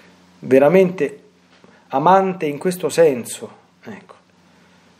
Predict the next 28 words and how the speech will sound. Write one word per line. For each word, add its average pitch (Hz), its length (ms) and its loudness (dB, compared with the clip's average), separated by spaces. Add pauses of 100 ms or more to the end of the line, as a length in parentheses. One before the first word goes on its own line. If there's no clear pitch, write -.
(120)
E 98 400 -14 (420)
quell'amore 160 460 4
è 151 60 6
bello, 139 500 4
noi 151 100 -14
siamo 143 280 -10
contenti 143 640 -8
quando 123 240 -14
ci 113 120 -18
sentiamo 123 420 -14
amati 131 380 -10
da, 117 280 -12 (460)
da 135 80 -6
qualcuno, 135 460 -4
però 139 160 -4
senza 160 340 -6
che 139 80 -6
quell'amore 139 460 -4
ci 131 120 -12
crei 127 280 -8
lacci, 120 420 -10
ci 123 140 -14
crei 120 280 -8
pretese, 117 640 -10
dei 127 200 -8
sti 123 180 -18
rapporti 120 480 -8
umani, 113 560 -10